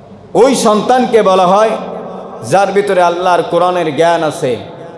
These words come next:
যে আল্লাহর ভয়ে আল্লাহর ঘরে এসে নামাজ আদায় করে। এক কথায় যে আল্লাহওয়ালা, এমন একটি সন্তান যেই পিতামাতা দুনিয়ার জমিনে রেখে যেতে পারল, ওই পিতামাতাই হচ্ছে সবচেয়ে বড় ভাগ্যবান।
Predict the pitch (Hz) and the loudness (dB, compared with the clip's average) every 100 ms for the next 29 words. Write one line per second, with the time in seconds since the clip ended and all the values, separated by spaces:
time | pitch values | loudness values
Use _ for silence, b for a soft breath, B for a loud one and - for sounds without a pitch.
0 | - - - - - - 147 220 220 247 | -20 -20 -20 -20 -20 -8 0 4 4 4
1 | 240 196 214 208 190 185 196 202 196 151 | 2 2 2 2 0 0 0 2 2 2
2 | 180 190 175 180 170 196 175 175 175 165 | 2 2 2 0 2 2 2 2 2 2
3 | 165 143 113 - - - - - - - | 2 2 0 -4 -14 -14 -16 -16 -16 -14
4 | - 208 240 233 214 214 190 190 185 190 | -2 0 2 0 2 2 2 2 0 0
5 | 196 175 175 165 117 - - - - 165 | 0 0 2 0 -2 -8 -14 -14 -4 -2
6 | 208 202 - 185 151 175 175 190 190 175 | 0 -2 -4 -8 -4 -4 -2 -2 -2 -4
7 | 147 175 175 175 185 180 170 156 165 185 | -4 -4 -2 -2 0 2 0 0 0 2
8 | 185 160 180 175 160 151 175 160 160 156 | 0 0 -2 0 2 2 0 -2 0 0
9 | 160 175 196 208 - - - - 151 151 | 2 2 2 0 -4 -12 -12 0 0 0
10 | 156 151 151 151 196 156 160 160 151 127 | -2 -2 -2 0 0 4 2 2 -2 0
11 | 165 - - 156 156 143 135 117 151 120 | -2 -2 -2 0 0 0 0 0 -2 2
12 | 139 127 | 2 2